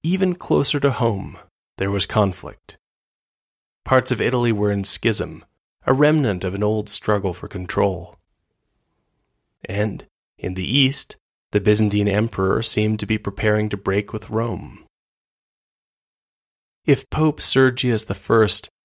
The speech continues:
ever imagined the church as it had been at the end of antiquity, as a circle of lights around the Mediterranean,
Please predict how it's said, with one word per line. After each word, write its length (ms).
ever 280
imagined 560
the 40
church 440
as 180
it 100
had 220
been 440
at 120
the 160
end 180
of 100
antiquity, 760
as 120
a 80
circle 500
of 120
lights 560
around 280
the 60
Mediterranean, 840